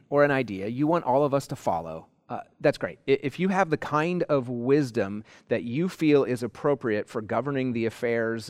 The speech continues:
of others around you, you know, in a home or in a church or in an office setting or, uh, in w-, in whatever setting,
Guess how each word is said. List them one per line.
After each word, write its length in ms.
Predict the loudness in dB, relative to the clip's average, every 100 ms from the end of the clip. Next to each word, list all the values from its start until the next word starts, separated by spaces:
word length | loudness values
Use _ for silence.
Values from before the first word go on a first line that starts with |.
| -6
of 380 | -2 -2 -4 -6
others 360 | -4 0 0 -2
around 440 | -2 -2 -2 -6
you, 280 | -8 -8 -8
you 120 | -8
know, 100 | -10
in 80 | -8
a 100 | -10 -10 -10
home 440 | -4 -2 -2 -4
or 200 | -4 -4
in 80 | -4
a 40 |
church 540 | -6 -4 -4 -4 -14 -10
or 180 | -4 -4
in 100 | -4
an 80 | -4
office 380 | -2 -2 -4 -8
setting 580 | 0 0 2 -2 -4 -8
or, 380 | -4 -2 -2 -4 -8 -20 -6
uh, 60 | -2
in 200 | -2 -2
w-, 340 | -4 -6 -6 -4
in 120 | 6
whatever 280 | 8 8 4
setting, 380 | -4 -6 -6